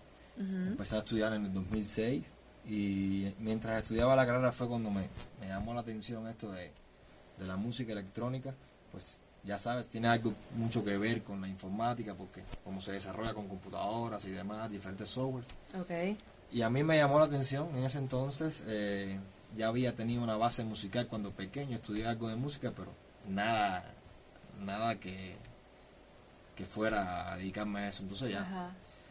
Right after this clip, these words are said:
Speaker 2: tenía la base musical y me empecé a investigar sobre los diferentes software que se necesitaban para producir música electrónica.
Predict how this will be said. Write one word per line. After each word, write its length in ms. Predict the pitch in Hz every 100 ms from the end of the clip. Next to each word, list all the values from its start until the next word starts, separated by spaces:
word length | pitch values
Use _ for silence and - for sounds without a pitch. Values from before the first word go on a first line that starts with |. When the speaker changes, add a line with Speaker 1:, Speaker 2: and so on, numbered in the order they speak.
| - - - -
Speaker 2:
tenía 280 | 101 104 104
la 200 | 101 101
base 240 | 107 -
musical 580 | 113 117 120 139 139 143
y 60 | 110
me 60 |
empecé 300 | 98 95 107
a 120 | 101
investigar 500 | 101 104 - 110 117
sobre 400 | 113 104 95 90
los 140 | 90 95
diferentes 420 | 95 98 107 113
software 540 | - 139 135 123 107
que 100 | 101
se 140 | 98 95
necesitaban 640 | 92 87 87 95 113 117
para 420 | 101 98 90 87 87
producir 420 | - 98 113 117
música 380 | 120 127 135 123
electrónica. 500 | 117 123 135 147